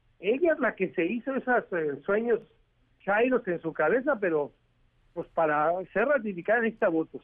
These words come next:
y no los tiene. Su situación no ha cambiado del año anterior a esta. Lo que pasa es que sí,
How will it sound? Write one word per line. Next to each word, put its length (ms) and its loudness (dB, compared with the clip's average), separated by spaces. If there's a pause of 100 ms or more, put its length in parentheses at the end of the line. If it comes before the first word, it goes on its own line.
(120)
y 120 -4
no 180 2
los 220 2
tiene. 260 -4 (720)
Su 80 -8
situación 460 0
no 100 4
ha 120 2
cambiado 480 4
del 120 0
año 240 -4
anterior 420 -2
a 60 4
esta. 320 -2 (340)
Lo 200 0
que 100 0
pasa 360 0
es 80 -4
que 160 -4
sí, 340 0